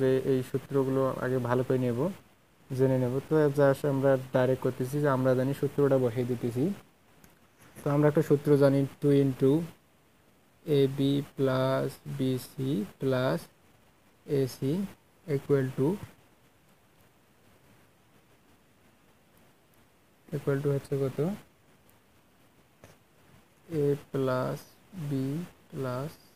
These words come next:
c square minus a square plus b square plus c square।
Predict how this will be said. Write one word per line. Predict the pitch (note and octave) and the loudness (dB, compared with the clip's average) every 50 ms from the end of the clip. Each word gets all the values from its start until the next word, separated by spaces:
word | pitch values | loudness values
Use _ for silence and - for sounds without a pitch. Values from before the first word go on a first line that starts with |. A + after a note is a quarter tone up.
| _ _ _ _ _ _ _ - - | _ _ _ _ _ _ _ -20 -20
c | - - C3+ B2+ B2+ C3+ F3+ F#3 - - - _ _ _ _ _ _ _ _ _ _ _ _ _ _ _ _ _ - - - - _ _ _ _ _ _ _ _ _ _ _ _ _ _ _ _ _ - F#3 D#3 C#3+ D3 D3 D3 C#3+ | -12 -6 -4 -4 -4 -4 -6 -8 -10 -16 -20 _ _ _ _ _ _ _ _ _ _ _ _ _ _ _ _ _ -18 -18 -18 -20 _ _ _ _ _ _ _ _ _ _ _ _ _ _ _ _ _ -16 -14 -12 -10 -10 -10 -10 -12
square | - - - C#3 C3+ C3 C3 C#3+ E3+ F3 - - _ _ _ _ _ _ _ _ _ _ _ _ _ _ _ _ _ _ _ _ _ _ _ _ _ _ _ _ _ _ _ _ _ _ _ _ _ _ - D#3 C3+ | -16 -16 -12 -10 -8 -8 -6 -8 -8 -10 -14 -20 _ _ _ _ _ _ _ _ _ _ _ _ _ _ _ _ _ _ _ _ _ _ _ _ _ _ _ _ _ _ _ _ _ _ _ _ _ _ -12 -10 -8
minus | C3+ C3 C3+ C3+ C3+ C3 C3 C#3 D#3+ F#3 - - - - - _ _ _ _ _ _ _ _ _ _ _ _ _ _ _ _ _ _ _ _ _ _ _ _ _ C#3+ C#3+ | -6 -4 -4 -2 -2 -2 -2 -4 -4 -6 -8 -10 -16 -20 -20 _ _ _ _ _ _ _ _ _ _ _ _ _ _ _ _ _ _ _ _ _ _ _ _ _ -6 -4
a | C#3 B2+ - | -4 -6 -8
square | - _ - C#3+ C#3 C#3+ C#3+ D3 D3 C#3+ - - _ | -12 _ -6 -4 -2 -2 -2 -4 -4 -6 -10 -12 _
plus | C#3+ C3+ C3 C3 C3 C3 B2+ B2+ C3 C3 C3 C3 C#3+ D3 C#3+ | -6 -4 -4 -4 -4 -6 -6 -6 -6 -8 -8 -10 -12 -10 -8
b | C3+ C3 C3 B2+ B2+ - | -6 -4 -4 -4 -6 -8
square | - - - C3+ C3+ C3+ C3 C3 C3+ C#3 C3+ - - _ | -14 -10 -8 -6 -4 -4 -2 -4 -4 -6 -8 -10 -14 _
plus | - B2+ B2 B2 B2 C#3+ F3 - - _ _ | -8 -6 -6 -4 -6 -6 -8 -12 -16 _ _
c | - C3 A#2+ A#2+ A#2 | -8 -6 -6 -6 -8
square। | - - - A#2 A2+ A2+ | -10 -16 -16 -16 -16 -16